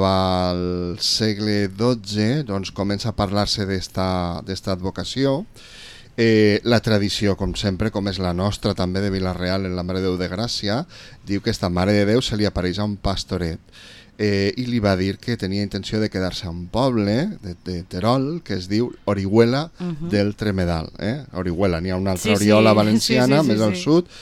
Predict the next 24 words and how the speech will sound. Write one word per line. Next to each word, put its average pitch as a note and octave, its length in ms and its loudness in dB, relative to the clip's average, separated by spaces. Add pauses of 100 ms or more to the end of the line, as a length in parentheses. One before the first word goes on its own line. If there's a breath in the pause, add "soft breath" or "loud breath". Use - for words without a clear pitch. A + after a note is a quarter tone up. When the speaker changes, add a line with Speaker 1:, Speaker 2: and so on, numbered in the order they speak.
(160 loud breath)
Speaker 1:
i G#2+ 160 2
esta A2+ 320 2
de G2 300 2
Terol. F2 340 -4 (480 loud breath)
I B2 200 6
que C#3+ 160 6
tindria F#2+ 720 2
cura C3 500 6
del F#2 220 -4
poble G2 680 -2
i A2 120 -2
dels F2+ 260 -2
seus, F2+ 440 -4
eh, E2+ 280 -4
habitants. F2 600 -6 (400 loud breath)
Esta, A#2 920 6 (300)
este A#2 320 -2
lloc C#3 360 2
se - 140 -4
va G2 140 -2
convertir G#2+ 600 -2 (100)
en G#2+ 400 -2
un, A2 340 -2
eh, E2+ 460 -2